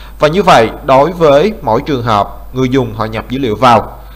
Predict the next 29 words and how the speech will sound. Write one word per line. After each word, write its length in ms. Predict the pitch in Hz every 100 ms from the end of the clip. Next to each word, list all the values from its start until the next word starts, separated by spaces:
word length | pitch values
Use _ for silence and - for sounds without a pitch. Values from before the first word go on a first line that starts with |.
| -
đôi 160 | 190 196
khi 180 | 196 196 190
chúng 140 | 202
ta 320 | 202 170 160 160
có 80 | 202
thể 200 | 160 110
sử 140 | 123
dụng 360 | 139 143 101 92 -
các 200 | 165 170
lớp 340 | 175 190 -
validator 720 | 143 127 139 143 - 135 131 131 -
đã 220 | 117 98
được 220 | 131 98 -
xây 240 | - 147
dựng 200 | 113 95
sẵn, 260 | - 104 98 123 - - - -
hoặc 200 | 139 135 - -
chúng 140 | - 233
ta 320 | 202 175 165
phải 380 | - - 110 107 -
tự 240 | 139 107
mình 320 | 120 135 120 101
xây 300 | - - 147
dựng 340 | 127 101 87 90
các 180 | 131 139
lớp 180 | 143 156 - -
validator 680 | 123 113 123 - 135 120 113
đó. 360 | 110 131 202 - - -
Và 300 | 104 101 101